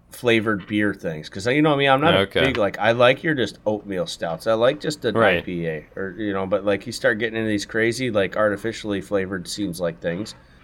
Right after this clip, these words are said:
Speaker 2: Mm-hmm.
Speaker 1: You know, there's some out there that I like a lot. So we might have to rank our, like, top six, like,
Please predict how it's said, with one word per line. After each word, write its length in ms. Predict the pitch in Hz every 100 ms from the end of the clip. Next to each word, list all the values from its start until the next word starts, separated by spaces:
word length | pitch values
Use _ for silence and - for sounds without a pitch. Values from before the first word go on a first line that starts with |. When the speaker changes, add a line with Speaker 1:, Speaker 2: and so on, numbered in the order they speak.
| -
Speaker 2:
Mm-hmm. 440 | 120 98 95 95
Speaker 1:
You 100 | 101
know, 180 | 98 101
there's 280 | 104 117 139
some 260 | 151 147
out 220 | 117 131 -
there 200 | 127 135
that 120 | 95
I 100 | 123
like 240 | 120 120
a 60 | 104
lot. 340 | 90 117 -
So 120 | - 107
we 80 |
might 160 | 131 156
have 140 | 120
to 100 | -
rank 320 | 87 101 107 98
our, 100 | 87
like, 160 | 82
top 280 | - 104 104
six, 400 | - 110 92 -
like, 260 | 95 87